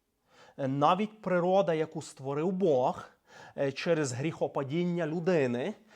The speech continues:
через те, що Адам і Єва згрішили проти живого Бога, і гріх увійшов до людського серця, і гріх зробив великий вплив на життя,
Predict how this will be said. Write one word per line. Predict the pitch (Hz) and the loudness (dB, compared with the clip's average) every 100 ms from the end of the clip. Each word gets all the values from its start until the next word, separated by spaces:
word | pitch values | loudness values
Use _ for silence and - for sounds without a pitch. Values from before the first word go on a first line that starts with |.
| - - | -20 -16
через | - 143 139 | -6 -6 -6
те, | 151 | -6
що | 160 - 156 | -8 -6 -6
Адам | 151 165 160 | 0 2 2
і | |
Єва | 156 165 151 | 0 2 2
згрішили | 120 123 - - 196 156 | 0 -6 -8 0 2 2
проти | 143 151 156 | -2 -6 -6
живого | 135 139 139 139 | -6 -2 -2 -2
Бога, | 135 127 117 156 208 - - - | 0 -2 -2 -4 -6 -16 -20 -8
і | 143 | -4
гріх | 139 180 - | -2 -2 -2
увійшов | 151 151 - 160 143 | -4 -4 -2 -2 -2
до | 151 | -4
людського | 156 156 156 143 | -6 -6 -6 -6
серця, | - 135 117 - 160 208 _ - - - | -4 -4 -4 -6 -12 -12 _ -20 -20 -8
і | 160 165 165 | -2 0 0
гріх | 143 143 156 190 | 0 0 2 2
зробив | 139 175 156 175 | 0 -2 2 0
великий | 143 156 165 160 131 | 2 0 0 -4 -10
вплив | - - 160 185 214 | -12 -6 2 6 8
на | 214 196 | 6 2
життя, | 160 156 - 139 123 | 2 -4 2 2 4